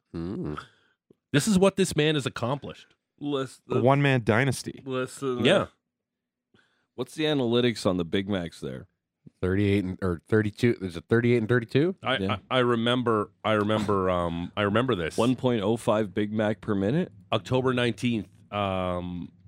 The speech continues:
Speaker 2: in Toronto.
Speaker 1: One point one eight.
Speaker 2: At S-, at Smokes Poutineery. You're welcome.
Speaker 1: Rest in peace, the, the guy who started, uh, Smokes. He passed away, actually.
Speaker 2: Really?
Speaker 1: Yes, he did. This past weekend.
Speaker 2: That's sad.
Speaker 1: Yeah.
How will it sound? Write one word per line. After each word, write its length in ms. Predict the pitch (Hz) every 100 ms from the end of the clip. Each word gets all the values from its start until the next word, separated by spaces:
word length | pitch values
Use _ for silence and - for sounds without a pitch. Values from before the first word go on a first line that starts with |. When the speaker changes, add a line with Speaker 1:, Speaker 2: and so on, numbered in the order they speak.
| - -
Speaker 2:
in 120 | 101
Toronto. 640 | 98 104 107 104 85 85 - - - -
Speaker 1:
One 200 | 98 107
point 200 | 117 95
one 200 | 101 104
eight. 220 | 104 101 - -
Speaker 2:
At 140 | 113
S-, 0 |
at 40 | -
Smokes 600 | - 117 123 113 - -
Poutineery. 680 | 107 107 - 127 104 85 80
You're 120 | 92
welcome. 440 | 95 110 82 71 _ -
Speaker 1:
Rest 240 | 135 -
in 60 | 107
peace, 300 | 139 147 -
the, 380 | 95 87 85 85
the 180 | 90 90
guy 160 | 98
who 100 | 92
started, 540 | 82 - 104 104 90 80
uh, 140 | 78
Smokes. 340 | - 90 78
He 60 | -
passed 300 | 87 92 -
away, 200 | 87 80
actually. 400 | 73 - - 85 -
Speaker 2:
Really? 340 | 104 139 80
Speaker 1:
Yes, 180 | 87 85
he 60 | 92
did. 120 | 104
This 60 | 101 _ _ _ _ _ _ _ -
past 180 | 87 123
weekend. 320 | 104 87 78
Speaker 2:
That's 140 | 113 -
sad. 280 | - 123 -
Speaker 1:
Yeah. 140 | 123